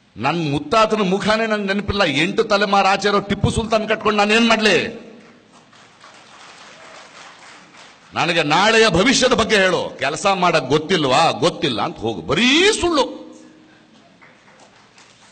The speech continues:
ಇವ್ರುಗಳಿಗೆ ಒಂದು ರೋಗ ಇದೆ. ಈ ವಿಕ್ರಮ್ ಬೇತಾಳ್ ಕಥೆ ಇದೆಯಲ್ಲ, ಆ ತರ ಒಂದು ರೋಗ.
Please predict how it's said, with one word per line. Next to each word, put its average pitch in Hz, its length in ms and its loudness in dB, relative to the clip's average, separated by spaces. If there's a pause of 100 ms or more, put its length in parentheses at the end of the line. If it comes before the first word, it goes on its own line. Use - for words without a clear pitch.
(120)
ಇವ್ರುಗಳಿಗೆ 247 400 -2
ಒಂದು 233 260 -2
ರೋಗ 214 260 2
ಇದೆ. 131 520 0
ಈ 131 180 -6
ವಿಕ್ರಮ್ 196 460 -4
ಬೇತಾಳ್ 180 320 0
ಕಥೆ 160 240 -2
ಇದೆಯಲ್ಲ, 135 260 -2
ಆ 147 120 2
ತರ 156 140 -4
ಒಂದು 147 240 -4
ರೋಗ. 139 280 -2